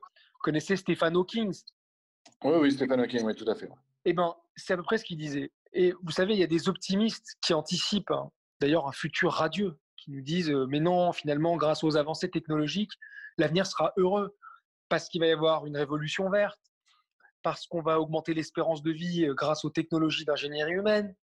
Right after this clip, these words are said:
Speaker 1: euh, parce qu'on va, euh, étendre, euh, notre espèce humaine vers de nouvelles planètes, on va assurer notre survie, euh, éviter l'extinction. » C'est d'ailleurs pour ça que Elon Musk avait initié son projet SpaceX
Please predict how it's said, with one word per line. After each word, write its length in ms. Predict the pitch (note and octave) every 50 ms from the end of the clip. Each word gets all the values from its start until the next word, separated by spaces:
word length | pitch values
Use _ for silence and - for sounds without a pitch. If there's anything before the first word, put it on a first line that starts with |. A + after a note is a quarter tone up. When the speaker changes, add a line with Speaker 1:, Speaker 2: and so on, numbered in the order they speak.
| _ - - - - - - - - - -
Speaker 1:
euh, 120 | D#3 D3 D3 -
parce 200 | E3+ D3+ - -
qu'on 160 | - F3 D#3
va, 360 | D#3 E3+ F3 F3 F3 F3 E3+
euh, 320 | D3+ C#3+ C#3+ C#3+ C#3+ C#3+ - _ _ _ _ _
étendre, 640 | - G3 F#3+ - - G3 F#3+ F#3+ F#3+ F3 D3+ D#3 D#3
euh, 140 | D3+ D3 D3
notre 260 | D3+ D#3 D3+ - -
espèce 380 | E3+ - - - F3+ E3 - -
humaine 240 | E3+ E3+ F3+ F3+ E3+
vers 120 | D#3+ D3+
de 60 | C#3+ D3+
nouvelles 280 | D3+ D3+ D#3 D3+ D#3
planètes, 460 | - E3+ F3 F3 F#3 G3 G3+ G3+ G3+ -
on 60 | D#3+
va 80 | D3+ D#3
assurer 320 | C#3+ - - E3+ D#3 E3
notre 160 | D#3+ D3+ D3 -
survie, 580 | - - E3+ D3+ D#3 E3 F#3 F#3+ G3 F#3+ E3+
euh, 80 | D3 C#3 - - - - -
éviter 320 | - F3+ D#3+ E3 - F#3
l'extinction. » 720 | F3+ E3+ D#3+ - - F3+ F3+ F3 - - - G#3 G#3 G#3 F#3+
C'est 120 | - D#3
d'ailleurs 160 | D3 D3 -
pour 120 | - - -
ça 160 | - E3+ D#3
que 140 | - - C#3+ C#3 - - - - - _ -
Elon 220 | G3 F3 E3 E3+ E3+
Musk 340 | E3+ F3 F3+ F3+ - -
avait 340 | D3+ C#3+ C#3 C#3 C3+ C3+ - _ -
initié 360 | E3+ D#3 E3 D#3+ - - F3+
son 180 | F3+ - C#3 C3+
projet 340 | - - D#3+ D3+ D#3 E3
SpaceX 500 | D#3+ - - F3+ F#3 F3+ - - A3+ A3